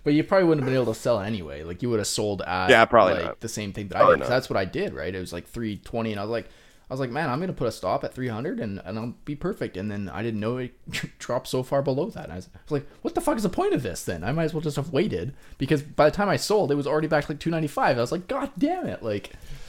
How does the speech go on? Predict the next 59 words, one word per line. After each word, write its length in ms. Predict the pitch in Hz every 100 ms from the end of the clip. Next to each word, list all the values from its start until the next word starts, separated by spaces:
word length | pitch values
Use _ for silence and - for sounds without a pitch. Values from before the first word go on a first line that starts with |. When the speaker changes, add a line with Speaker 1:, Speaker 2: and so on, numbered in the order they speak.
| - - - - - -
Speaker 2:
Right. 320 | 101 98 98 -
Did 160 | - 113
you, 220 | 123 135 -
uh, 60 | - 113
is 160 | 107
it 80 | 120
Speaker 1:
Yeah. 80 | 127
Speaker 2:
a, 140 | 123 - - - -
I'm 100 | 104
not 140 | 107 101
sure 160 | 101
how, 180 | 98 82 -
oh, 200 | 135 139
wait, 320 | 104 117 -
so 220 | - 101 -
it's 160 | 110
a 40 | 120
limit, 380 | 107 120 139 - - - - -
there's 100 | 107
a 20 |
limit 280 | 101 120 113
buy 200 | 113 110
and 100 | 104
there's 120 | 98
a 40 | 98
limit 320 | 95 101 - -
s-, 380 | - - - -
Speaker 1:
There's 140 | 135
a 60 | 127
limit 260 | 127 160 180
Speaker 2:
uh, 20 |
Speaker 1:
buy, 280 | 120 110 127
there's 200 | 98 104
a 60 | 95
Speaker 2:
limit 40 | 110 117
Speaker 1:
limit 40 |
Speaker 2:
stop? 100 | 147
Speaker 1:
sell, 260 | 104 101 104
and 120 | 110
then 60 | 98
I 20 |
have 100 | 92
a 40 | 95
stop 540 | - - 104 95 -
sell 520 | - 82 62 50 - -
usually. 440 | 80 85 - - - -
So 160 | - -
a 40 |
stop 340 | - 127 123 -
sell 240 | 113 101
Speaker 2:
Oh. 40 |
Speaker 1:
says 480 | 92 92 87 80 - -
once 300 | 95 101 104
it 100 | 107 110
hits 140 | 107 -
below 440 | 98 85 90 104
this 260 | 101 98 -
price, 420 | - 107 87 80
sell. 540 | - - 76 58 -